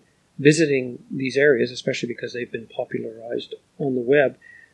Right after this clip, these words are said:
then our, um, the impact that we have is, is magnified. And that's where we, then we can't just kind of,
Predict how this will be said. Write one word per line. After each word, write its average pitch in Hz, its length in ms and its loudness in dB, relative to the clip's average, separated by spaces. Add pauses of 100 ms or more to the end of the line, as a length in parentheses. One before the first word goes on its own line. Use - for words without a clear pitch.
(100)
then 160 420 8
our, 139 420 4 (140)
um, 120 360 -12 (800)
the 160 100 8
impact 180 360 10
that 139 100 0
we 127 120 0
have 123 420 -2
is, 123 480 -8
is 123 220 -16
magnified. 120 800 -6
And 147 340 -2
that's 170 240 0
where 160 120 6
we, 156 80 2 (480)
then 156 260 0
we 160 60 4
can't 170 260 0
just - 240 -2
kind 127 140 -4
of, 117 180 -10